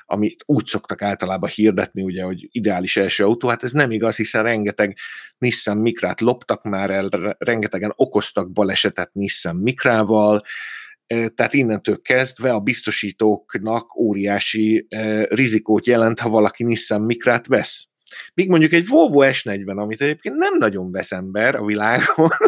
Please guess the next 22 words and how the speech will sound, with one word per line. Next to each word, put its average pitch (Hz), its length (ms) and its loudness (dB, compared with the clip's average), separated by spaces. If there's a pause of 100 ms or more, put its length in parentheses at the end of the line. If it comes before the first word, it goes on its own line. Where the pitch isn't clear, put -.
<laughs> - 200 -18
jó, 113 200 -2
csak - 200 -12
viccelek, 110 400 -12 (380)
de, - 120 2 (680)
de 139 180 2
ugye 143 300 2 (300)
az 156 180 -2
már 156 200 -4
egy 156 160 -4
lényegesen 120 560 -4
kisebb 110 400 -8
rizikót 107 480 -8
jelent 107 300 -8
a 110 40 -8
biztosítónak - 680 -10
pusztán 107 480 -8
azért, 117 320 -2
mert 117 200 -12
nem 90 160 -8
olyan 95 180 -6
népszerű. 90 500 -8